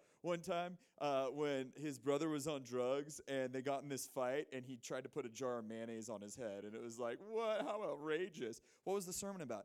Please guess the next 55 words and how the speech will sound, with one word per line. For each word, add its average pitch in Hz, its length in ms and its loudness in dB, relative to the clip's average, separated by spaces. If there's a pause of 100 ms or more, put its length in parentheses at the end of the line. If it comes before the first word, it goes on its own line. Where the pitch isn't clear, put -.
<laughs> - 100 -6
I 240 140 8
don't 226 160 6
know. 180 320 4 (1300)
And 185 160 -2
so 214 440 2
I 185 120 0
just 220 160 -6
encourage 202 360 -8
you 165 80 0
guys: 120 120 -2
pull 202 220 -4
out 202 60 -4
your 185 80 -8
phone 175 240 -8
right 175 120 -4
now. 175 160 -2
Go 120 140 -6
ahead 175 140 -2
and 156 40 -16
do 156 120 -2
it. 170 100 -4
Don't 160 140 -8
be 185 60 -10
shy. 139 240 -4 (380)
Um, 135 380 -6 (200)
take 180 160 -6
notes, 185 520 -4
you 139 80 -4
know, 139 160 0
absorb 156 400 -2
what 160 140 -4
God 151 200 0
is 147 80 -4
saying. 156 340 -8
I 139 80 -4
don't 156 140 -6
think 160 140 -10
I 151 80 -4
have 156 180 -8
some, 147 180 -12
like, 131 200 -4 (360)
beautiful, 156 540 0
elaborate 135 480 -2
message 131 460 -6
that's 113 180 -6
gonna 117 220 -6
rock 120 280 -4
your 117 120 -6
world. 117 360 -2 (220)
<laughs> 151 80 -6 (300)
Uh, 131 80 -2 (120)
maybe. 107 220 -8 (220)
Um, 196 420 6 (420)
but 170 340 6